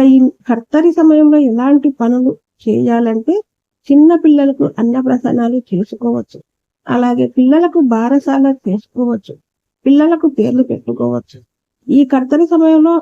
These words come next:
వివాహాలు జరిపించవచ్చు, అలాగే వ్రతాలు చేసుకోవచ్చు, పుణ్యక్షేత్రాలకు వెళ్ళవచ్చు, నది స్నానాలు చేయవచ్చు, శ్రీమంతం వేడుకలు నిర్వహించుకోవచ్చు,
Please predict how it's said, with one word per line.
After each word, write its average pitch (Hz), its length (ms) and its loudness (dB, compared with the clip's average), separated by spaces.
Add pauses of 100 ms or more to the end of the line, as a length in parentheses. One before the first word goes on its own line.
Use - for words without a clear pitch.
(120)
వివాహాలు 277 580 0
జరిపించవచ్చు, 254 840 -6 (500)
అలాగే 226 500 -2 (680)
వ్రతాలు 277 600 2
చేసుకోవచ్చు, 240 720 -6
పుణ్యక్షేత్రాలకు 285 880 -2
వెళ్ళవచ్చు, 226 560 -2 (100)
నది 226 260 0
స్నానాలు 285 460 0
చేయవచ్చు, 226 540 -4 (480)
శ్రీమంతం 294 580 4
వేడుకలు 285 440 2
నిర్వహించుకోవచ్చు, 233 960 -2